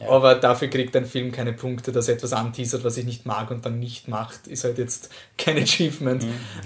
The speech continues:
Speaker 1: Aber es, es, es pa-, würde
Speaker 2: es
Speaker 1: halt wieder
Speaker 2: passt.
Speaker 1: zu seinem Charakter passen, wenn man ihn so, so als diesen dreißehn-jährigen Jungen
Speaker 2: Ja, ja,
Speaker 1: sieht, der
Speaker 2: klar,
Speaker 1: zum
Speaker 2: klar,
Speaker 1: ersten
Speaker 2: klar.
Speaker 1: Mal quasi freikommt und dann so ein, „Uh,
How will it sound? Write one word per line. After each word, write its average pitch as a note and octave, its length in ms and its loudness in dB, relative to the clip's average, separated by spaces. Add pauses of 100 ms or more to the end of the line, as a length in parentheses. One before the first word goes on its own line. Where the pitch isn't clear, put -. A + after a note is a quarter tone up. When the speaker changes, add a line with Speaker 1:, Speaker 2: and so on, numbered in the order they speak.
Speaker 1:
Aber D#3 240 8
es, E3 100 6
es, D3+ 240 2
es A#2+ 160 0
pa-, - 300 0
würde C#3+ 220 4
Speaker 2:
es D#3+ 60 8
Speaker 1:
halt D3+ 100 2
wieder D3+ 220 8
Speaker 2:
passt. F#3 160 8
Speaker 1:
zu F3 100 4
seinem D3+ 400 4
Charakter B2+ 480 0
passen, C3+ 460 -2
wenn B2+ 100 -2
man C3 120 -4
ihn C3 120 -6
so, C3 180 -6
so B2 140 -2
als B2 240 -4
diesen B2+ 180 -10
dreißehn-jährigen A#2+ 640 -2
Jungen B2+ 160 0
Speaker 2:
Ja, F3 80 10
ja, F#3+ 120 6
Speaker 1:
sieht, F3 100 2
der F3 60 6
Speaker 2:
klar, E3+ 100 8
Speaker 1:
zum C#3 80 6
Speaker 2:
klar, B2 140 8
Speaker 1:
ersten - 160 4
Speaker 2:
klar. C3+ 100 6
Speaker 1:
Mal B2+ 160 6
quasi B2 280 -2
freikommt B2+ 520 0
und B2 180 -4
dann A#2+ 140 0
so B2 80 -2
ein, A#2+ 120 -6
„Uh, D#3 200 0